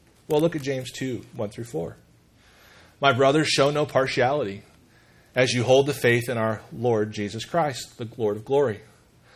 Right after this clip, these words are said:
For if a man wearing a gold ring and fine clothes comes into your assembly, and a poor man in shabby clothes also comes in, and if you pay attention to the one who wears the fine clothing and say, 'You sit here in a good place,' while you say to the poor man, 'You stand over there,' or 'Sit down at my feet,'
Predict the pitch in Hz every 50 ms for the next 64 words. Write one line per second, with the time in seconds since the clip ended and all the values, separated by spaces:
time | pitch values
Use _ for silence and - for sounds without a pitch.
0 | - - - _ _ - 151 135 120 127 127 135 139 147 156 147 143 143 143 139
1 | 135 127 123 127 131 143 135 127 117 113 113 117 120 113 - - 113 110 123 123
2 | - 120 110 107 107 - - 117 113 117 113 107 110 113 117 131 123 - - 107
3 | 98 92 101 104 107 104 98 85 - - 143 151 139 127 110 107 107 104 104 -
4 | - 135 135 147 147 131 120 - 113 107 107 107 123 190 190 - 139 120 - 107
5 | 98 95 98 101 101 117 120 107 - 117 113 - 123 113 - - 160 180 170 160
6 | 139 135 120 120 113 113 113 107 101 110 107 107 104 104 - 95 - - - 170
7 | 208 233 165 - 127 117 110 113 123 120 113 110 113 - 123 117 113 113 143 156
8 | - - 151 127 - - 151 151 147 131 120 117 143 190 185 - - 117 107 -
9 | - - - - - - - - - - - - - - - - - _ - 127
10 | 120 120 117 135 180 180 - - 170 151 131 131 120 - - 196 185 165 131 113
11 | 113 117 123 131 127 120 - 139 143 147 139 131 131 127 113 107 101 101 110 120
12 | - - - 120 110 - - 160 - 147 135 131 131 123 113 110 107 - - 98
13 | 98 117 -